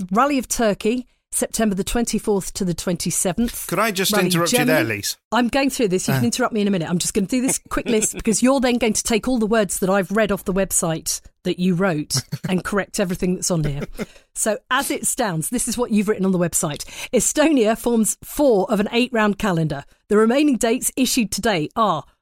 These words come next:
Speaker 1: Rally of Turkey, September the twenty-fourth to the twenty-seventh at the moment. Rally Germany, October the fifteenth to the eighteenth. Rally Italy,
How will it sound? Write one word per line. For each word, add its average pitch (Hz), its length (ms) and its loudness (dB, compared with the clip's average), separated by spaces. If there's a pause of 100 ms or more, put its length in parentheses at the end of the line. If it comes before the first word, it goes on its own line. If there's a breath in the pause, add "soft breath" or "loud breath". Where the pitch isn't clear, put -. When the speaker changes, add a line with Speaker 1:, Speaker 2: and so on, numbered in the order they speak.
(160)
Speaker 1:
Rally 254 280 2
of - 80 -4
Turkey, 151 600 -2
September 226 440 -2
the 190 80 0
twenty-fourth 180 500 -2
to - 80 -6
the 156 80 -4
twenty-seventh - 640 -4 (260)
at 175 140 -4
the 156 60 -6
moment. 151 420 -2 (500 soft breath)
Rally 214 260 2
Germany, 247 540 2
October 214 420 0
the 202 60 0
fifteenth 240 560 -4
to 185 100 -2
the 165 140 2
eighteenth. 170 580 -2
Rally 277 500 2
Italy, 240 540 0